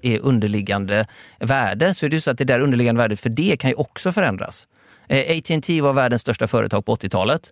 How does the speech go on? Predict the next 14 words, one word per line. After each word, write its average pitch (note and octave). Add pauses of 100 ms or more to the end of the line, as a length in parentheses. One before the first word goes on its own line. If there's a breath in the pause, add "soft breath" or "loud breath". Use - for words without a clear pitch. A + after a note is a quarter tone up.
(180 loud breath)
Deras C3
balansräkning B2
stod C3
väldigt A#2
mycket, A2+ (140)
bestod A2+
väldigt A2
mycket G#2+
av G2
kopparkabel G#2+
som D#3
de A#2+
hade A2+
nedgrävt, G#2